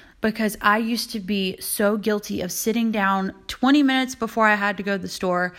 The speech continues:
and I would say, "Okay, what do I need? I think I need green beans.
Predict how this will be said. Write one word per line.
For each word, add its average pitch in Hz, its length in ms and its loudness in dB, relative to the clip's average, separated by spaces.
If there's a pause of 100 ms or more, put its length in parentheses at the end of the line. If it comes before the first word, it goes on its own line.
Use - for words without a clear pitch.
(400)
and 208 100 -2
I 196 80 2
would 202 120 -2
say, 180 160 -4
"Okay, 180 240 -6
what 185 160 2
do 214 80 2
I 202 100 4
need? 170 240 -4 (260)
I - 60 -16
think 220 200 0
I 226 80 0
need 220 200 0
green 208 260 0
beans. 202 400 0